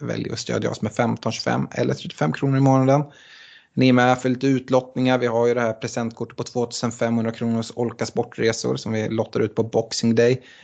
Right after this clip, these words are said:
Men framförallt skulle jag slå ett slag för vår Messi-tråd. Ehm, där, men vi dels har liksom Sverige-eliten som är med och hjälper oss och, ehm, ja, men bolla olika fantasy,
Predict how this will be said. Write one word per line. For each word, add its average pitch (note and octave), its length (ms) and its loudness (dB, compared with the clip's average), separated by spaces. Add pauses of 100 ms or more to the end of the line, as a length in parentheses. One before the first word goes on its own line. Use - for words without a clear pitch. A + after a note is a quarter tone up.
Men - 140 -8
framförallt A#2+ 600 0
skulle - 280 -6
jag D3 120 0
slå A2 240 -4
ett G#2 100 -6
slag G#2 280 -4
för A2 200 -2
vår G#2 180 -6
Messi-tråd. A2+ 920 -4 (580)
Ehm, G2+ 840 -4
där, G#2 580 -2 (220)
men G#2+ 280 -6
vi A2 80 -4
dels B2+ 400 4
har A2 120 2
liksom A2 500 -6
Sverige-eliten A2+ 920 2
som A2 160 0
är A2 60 0
med G#2+ 420 -2
och G#2+ 520 -2
hjälper G#2+ 440 -2
oss G#2 240 -2
och, G#2 240 -4 (300)
ehm, - 580 -2
ja, - 60 -2
men C#3 180 4
bolla C#3 340 4
olika A#2+ 280 0
fantasy, A2 640 -2